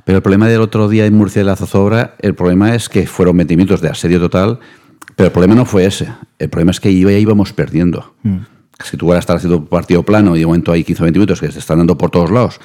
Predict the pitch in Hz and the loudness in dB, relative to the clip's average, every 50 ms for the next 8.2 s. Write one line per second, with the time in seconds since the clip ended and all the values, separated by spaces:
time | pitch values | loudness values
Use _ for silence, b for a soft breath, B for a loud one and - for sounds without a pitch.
0 | B B B B B B B - 76 - - 82 82 85 82 87 87 78 82 82 | B B B B B B B -6 -4 -4 -4 -4 -2 0 0 0 0 2 0 0
1 | 80 85 85 85 85 - - 117 120 113 104 82 - - - 90 82 76 - - | 2 2 0 0 -2 -2 -2 -2 -2 -2 -2 -4 -6 -8 -6 -4 -4 -2 -2 -2
2 | 80 82 85 82 85 90 82 - 87 90 85 - - 87 85 85 85 85 76 85 | -2 0 2 2 2 2 2 2 0 0 -2 -2 -4 -2 0 0 0 0 0 0
3 | 90 92 87 85 85 87 87 82 - - - 92 92 87 87 87 85 87 87 80 | 0 0 0 0 0 -2 -2 -4 -6 -6 -4 -2 -2 -2 -2 -2 -4 -4 -4 -4
4 | 80 90 85 76 - 87 85 98 104 101 - 92 90 90 90 85 - 92 87 82 | -2 -4 -4 -2 -2 0 2 2 0 0 0 0 0 0 0 0 0 0 0 0
5 | - 82 - 90 87 90 123 120 101 - b b b b b b b b b _ | -2 -2 0 0 0 2 0 0 -2 -4 b b b b b b b b b _
6 | - - 80 76 87 90 90 85 92 98 104 123 - - - - 101 95 90 92 | -2 0 0 2 2 2 4 4 2 2 2 0 -4 -8 -8 -4 -4 -2 -2 -2
7 | 85 82 78 90 110 117 - _ - 85 80 78 80 80 82 87 87 90 - - | -2 -2 0 -2 -2 -4 -4 _ -2 -2 -2 -2 -4 -2 -2 -2 -2 -4 -2 0
8 | 101 101 110 - | 2 2 2 0